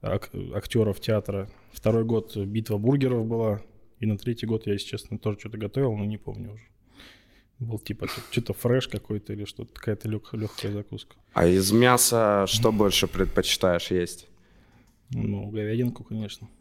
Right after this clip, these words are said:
Speaker 2: Рулька, стейк, стрипоин
Speaker 1: Ну, вообще, стейк,
Speaker 2: или
Speaker 1: ну, с-, стейки, конечно, люблю, но щас, если честно, в Ярославле давно хороших не пробовал.
Speaker 2: А где в своё время были хорошие или вообще, в принципе,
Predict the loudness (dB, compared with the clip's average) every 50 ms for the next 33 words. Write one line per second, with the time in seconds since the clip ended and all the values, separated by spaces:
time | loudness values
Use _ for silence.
0 | _ -16 -8 -2 0 2 4 4 4 2 2 0 0 2 2 0 -2 -4 -8 -12
1 | -12 -10 -10 -10 -4 0 2 4 4 2 0 -2 -8 -14 -18 -16 -14 -12 -6 -2
2 | 0 0 2 4 4 6 6 4 4 2 0 0 -2 -4 -4 -2 0 0 0 0
3 | 0 0 2 2 2 2 2 2 0 -2 -6 -12 -8 0 2 4 4 4 2 0
4 | 0 2 2 2 0 0 -2 -2 -2 0 0 0 0 0 0 0 0 -2 -2 -2
5 | -2 -2 -2 -2 0 0 -2 -2 -2 -6 -10 -10 -8 -6 -6 -6 -4 -2 -4 -4
6 | -4 -4 -6 -8 -8 -10 _ -10 -8 -8 -10 _ -20 -20 -12 -4 -2 0 0 0
7 | -2 -2 -2 -2 -2 0 -2 -4 -6 -8 -12 -18 -20 -20 -20 -20 -20 -20 _ _
8 | _ _ _ _ _ _ _ -12 -8 -4 -4 -2 0 0 0 0 0 0 -2 -2
9 | -6 -6 -6 -6 -8 -10 -8 -6 -6 -4 -4 -4 -6 -6 -8 -8 -10 -12 -12 -14
10 | -18 -20 -20 _ _ -20 _ _ _ _ 0 0 2 2 2 2 0 0 -2 -4
11 | -6 -6 -2 2 2 4 4 4 4 2 0 -2 -2 0 2 4 4 4 4 2
12 | 2 2 4 4 2 2 0 0 0 0 0 2 2 0 -2 -4 -4 -4 -4 -4
13 | -6 -6 -6 -6 -6 -6 -6 -6 -6 -6 -6 -8 -8 -8 -6 -6 -6 -6 -10